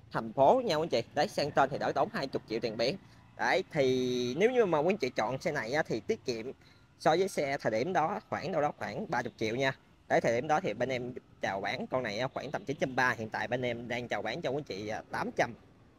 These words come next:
hơn, chính xác là gần chín trăm nha. Cho một con xe C N D, phải nói là thiết kế rất là đẹp mắt luôn, rất là chiều chuộng người tiêu dùng nha, công nghệ sành thì miên man luôn. Đấy, thì trước mắt quý anh chị đây là một con Kia K năm phiên bản hai chấm năm Cityline đời hai không hai mươi hai nha quý anh chị, đây siêu lướt luôn,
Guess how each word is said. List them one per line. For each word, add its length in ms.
hơn, 180
chính 120
xác 180
là 80
gần 180
chín 200
trăm 220
nha. 160
Cho 80
một 160
con 160
xe 320
C 300
N 140
D, 40
phải 80
nói 100
là 100
thiết 220
kế 220
rất 180
là 100
đẹp 160
mắt 180
luôn, 140
rất 120
là 120
chiều 140
chuộng 200
người 80
tiêu 140
dùng 220
nha, 120
công 160
nghệ 180
sành 180
thì 60
miên 260
man 200
luôn. 140
Đấy, 260
thì 60
trước 160
mắt 120
quý 80
anh 40
chị 160
đây 140
là 60
một 160
con 160
Kia 320
K 140
năm 160
phiên 160
bản 160
hai 100
chấm 180
năm 160
Cityline 520
đời 160
hai 160
không 340
hai 140
mươi 120
hai 220
nha 80
quý 20
anh 40
chị, 260
đây 160
siêu 340
lướt 160
luôn, 160